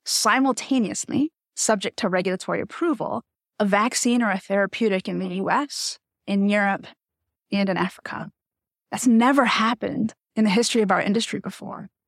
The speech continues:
And when we look at our pipeline with things like T B, malaria, dengue, three phase one trials in H I V, again, coming back to that question of what if.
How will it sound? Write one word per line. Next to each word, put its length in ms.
And 140
when 80
we 80
look 220
at 60
our 100
pipeline 560
with 120
things 320
like 200
T 240
B, 420
malaria, 880
dengue, 720
three 280
phase 320
one 180
trials 320
in 100
H 200
I 160
V, 360
again, 400
coming 300
back 200
to 100
that 160
question 360
of 140
what 240
if. 160